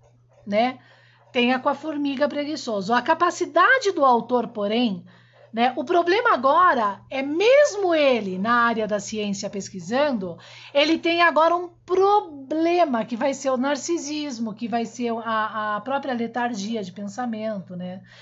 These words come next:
Neurastenia, que seja. A capacidade do autor, porém, se recusa a uma tarefa tão vasta. Você já tem um problema aí na porta. Filho, tá aqui a cartesiana. Ó, vamos dar exemplos. É isso que ele vai trazer, porque eu já li a obra, né? É isso que ele vai trazer como observação.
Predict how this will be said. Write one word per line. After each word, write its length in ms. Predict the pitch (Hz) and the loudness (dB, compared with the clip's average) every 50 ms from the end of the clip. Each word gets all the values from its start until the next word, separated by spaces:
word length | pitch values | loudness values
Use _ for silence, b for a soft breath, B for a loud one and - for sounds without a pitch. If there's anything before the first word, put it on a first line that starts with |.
| B B _ | B B _
Neurastenia, 840 | 208 226 226 220 226 220 214 - - 269 262 240 208 208 220 226 202 | -6 -4 -2 0 0 -2 -4 -6 -8 -6 -4 -4 -4 -4 -4 -6 -8
que 80 | - | -10
seja. 380 | - - 180 165 160 165 180 185 B B B B B B - | -14 -14 -14 -14 -14 -14 -16 -16 B B B B B B -2
A 100 | 262 247 | 0 2
capacidade 680 | - 320 320 370 381 370 359 381 453 494 539 523 480 | 2 4 4 2 2 0 0 2 4 4 4 4 4
do 80 | 392 359 | 4 4
autor, 320 | 285 254 247 - 247 233 | 6 4 4 2 0 -2
porém, 300 | - 233 220 226 262 302 | 0 0 2 2 2 0
se 180 | 285 - - 320 | -2 -2 -4 -2
recusa 1000 | 254 277 359 370 370 - - - 359 392 453 494 453 294 220 240 226 208 190 - - | 0 0 0 -2 -4 -6 -2 4 6 6 8 6 4 2 0 0 0 0 0 0 0
a 100 | 254 277 | 2 2
uma 220 | 277 285 294 302 | 2 2 0 0
tarefa 460 | 294 320 311 294 277 262 254 - 285 | 2 2 2 2 2 2 0 -4 -4
tão 220 | 277 311 311 320 285 | -4 -4 -6 -2 2
vasta. 300 | 285 247 247 - - 247 | 4 4 4 4 0 -2
Você 180 | 254 - 339 | -4 -2 -2
já 120 | 359 381 392 | -2 -2 0
tem 140 | 392 403 | 0 -2
um 60 | 440 370 | -2 -2
problema 400 | 381 370 339 349 349 392 392 392 | -4 -4 -2 -2 -2 -2 -2 -4
aí 120 | 359 381 | -4 -2
na 140 | 415 480 440 | -4 -4 -4
porta. 560 | - 254 220 196 180 180 - 180 165 165 - - _ _ _ B B B B B B B B B B B B B | -4 -6 -6 -6 -8 -10 -14 -16 -18 -18 -20 -20 _ _ _ B B B B B B B B B B B B B
Filho, 420 | - - 330 381 381 349 277 254 | -2 2 4 4 4 4 2 0
tá 140 | 247 - 311 | 2 2 2
aqui 200 | 311 - - 339 | 0 0 0 -2
a 80 | 359 339 | -2 2
cartesiana. 1080 | - 330 311 - 320 311 247 233 277 269 277 294 311 311 294 262 220 185 165 - - _ b b b b b b | 2 2 0 2 -2 -4 -4 -2 2 2 4 4 4 2 0 -2 -4 -6 -8 -14 -18 _ b b b b b b
Ó, 180 | - 214 180 - - | -8 -8 -8 -6 0
vamos 260 | 190 247 320 349 359 | 2 2 2 4 4
dar 140 | 392 370 370 | 4 4 4
exemplos. 720 | 392 359 240 269 226 196 175 170 165 - 170 165 160 - | 2 0 0 -2 -4 -4 -4 -8 -10 -12 -12 -14 -8 -4
É 100 | 226 240 | -2 -2
isso 160 | 302 320 - | -2 -2 -2
que 60 | - | -2
ele 100 | 415 403 | -2 0
vai 160 | 381 370 339 | 2 2 2
trazer, 500 | 339 349 320 277 240 226 254 254 277 294 | 2 2 0 0 2 2 2 2 2 0
porque 160 | 294 240 196 294 | -2 -6 -8 -8
eu 60 | 311 | -4
já 120 | 311 339 | -4 -4
li 140 | 294 254 247 | -2 -2 0
a 100 | 247 233 | 0 2
obra, 300 | 220 226 254 254 233 214 | 2 2 2 0 -2 -2
né? 120 | 208 220 | -2 -2
É 40 | 233 | -4
isso 160 | 262 254 - | -4 -6 -8
que 60 | - 311 | -10 -8
ele 80 | 302 | -2
vai 160 | 269 311 302 | 0 0 0
trazer 440 | 294 294 285 262 214 208 247 247 247 | 0 0 -2 -2 -2 -2 -2 -2 -2
como 400 | 247 269 269 254 262 254 254 247 | -4 -6 -6 -6 -4 -2 -2 -2
observação. 760 | 240 233 240 - 262 247 233 277 160 - - 202 156 151 160 | -2 -2 -4 -6 -6 -6 -4 -6 -6 -6 -10 -14 -14 -14 -18